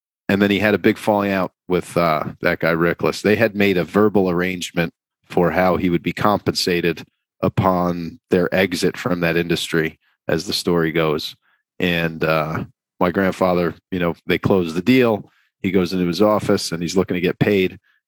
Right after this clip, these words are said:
And Rickless says, "Show me where it says I have to give you that money."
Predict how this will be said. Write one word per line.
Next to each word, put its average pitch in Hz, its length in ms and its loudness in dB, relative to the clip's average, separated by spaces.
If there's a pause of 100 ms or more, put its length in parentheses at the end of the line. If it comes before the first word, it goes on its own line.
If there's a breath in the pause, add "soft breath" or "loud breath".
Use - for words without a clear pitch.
And 87 220 -2
Rickless 95 340 2
says, 90 400 0
"Show 110 320 2
me 104 160 2
where 98 460 2
it - 100 -6
says 95 280 0
I 85 100 2
have 92 200 0
to 90 100 -4
give 87 180 0
you 87 80 0
that 85 160 0
money." 98 380 -2